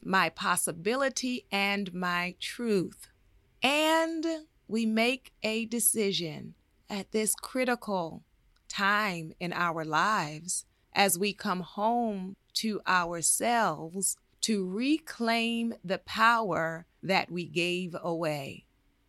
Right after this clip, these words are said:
to reclaim the authority that we gave away. As I look over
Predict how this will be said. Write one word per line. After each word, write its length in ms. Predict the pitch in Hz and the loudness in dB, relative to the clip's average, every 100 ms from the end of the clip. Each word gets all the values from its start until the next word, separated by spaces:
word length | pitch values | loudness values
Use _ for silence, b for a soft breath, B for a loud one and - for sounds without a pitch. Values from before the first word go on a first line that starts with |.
| _ _ _ | _ _ _
to 220 | - 240 208 | 0 2 2
reclaim 840 | 233 277 - - 233 233 233 233 - | 0 -2 -4 0 2 4 2 -2 -2
the 240 | 180 208 | -2 0
authority 1120 | - 190 - 233 240 226 202 - 156 151 170 - _ _ - | 0 -2 2 6 6 4 2 -2 -2 -4 -8 -12 _ _ -4
that 320 | - 202 - | 2 2 2
we 160 | 190 175 | -2 -2
gave 560 | 156 202 202 196 190 - | 2 4 4 2 -2 -2
away. 720 | 175 175 180 160 156 147 156 _ _ _ _ _ | -2 0 -4 -4 -8 -10 -14 _ _ _ _ _
As 320 | - 240 233 - - | 6 8 8 6 4
I 300 | 220 220 226 | 6 6 4
look 520 | 233 277 403 392 - - | 2 2 2 0 -10 4
over 800 | 214 220 220 208 214 220 220 | 6 6 2 2 4 4 2